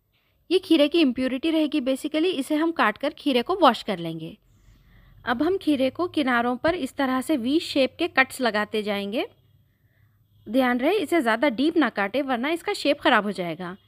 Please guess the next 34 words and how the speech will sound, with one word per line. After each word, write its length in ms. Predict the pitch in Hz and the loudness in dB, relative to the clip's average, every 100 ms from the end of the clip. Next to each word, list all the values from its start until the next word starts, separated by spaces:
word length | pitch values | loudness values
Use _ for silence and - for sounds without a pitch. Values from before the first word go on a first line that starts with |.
| _ _ _ _ _ _ - | _ _ _ _ _ _ -4
अब 180 | 269 | 0
हम 120 | 381 392 | 0 0
इसमें 220 | 392 440 | -2 -4
तीन 240 | 349 370 | 0 0
से 140 | 392 392 | 0 -2
चार 280 | 302 269 311 - | 2 0 0 -2
कट्स 260 | 247 - | -2 -2
लगाएंगे 440 | 240 220 214 226 320 | -4 -2 -4 -4 -2
ताकि 360 | 269 214 302 494 _ _ _ _ _ _ _ _ _ - | -4 -2 -4 -6 _ _ _ _ _ _ _ _ _ -10
इसमें 240 | 302 339 | -2 0
एक 260 | 359 277 320 | 0 0 -2
फ्लावर 360 | - 233 262 359 | 0 2 2 0
शेप 340 | - 277 - | 0 0 0
आ 100 | 214 | -2
जाए 300 | 190 160 147 - _ _ _ - - - - _ _ _ - | -4 -8 -12 -18 _ _ _ -20 -16 -16 -18 _ _ _ -8
इस 180 | 247 - | -6 -2
तरह 240 | 214 170 | -2 -2
से। 180 | - 247 480 - - _ _ _ _ _ _ _ _ - | -4 -8 -8 -12 -18 _ _ _ _ _ _ _ _ -2
अब 120 | 294 | 0
हम 120 | 381 403 | 2 0
इसे 180 | 453 453 | -2 -2
स्लाइस 320 | 311 220 - | -2 -2 -4
कर 160 | 247 | -6
लेंगे। 260 | 233 240 311 | -4 -4 -2
ये 160 | 302 220 | -2 -2
देखिए 260 | 220 311 | -4 -4
ये 120 | 294 311 | -2 -4
फूल 200 | - 349 427 | 0 -2 0
के 140 | 392 | -2
आकार 360 | 247 240 214 226 | -2 -2 -2 -2
में 120 | 349 | 0
आ 120 | 269 | 0
गया 180 | 202 202 | 0 -4
है, 220 | 196 170 | -4 -8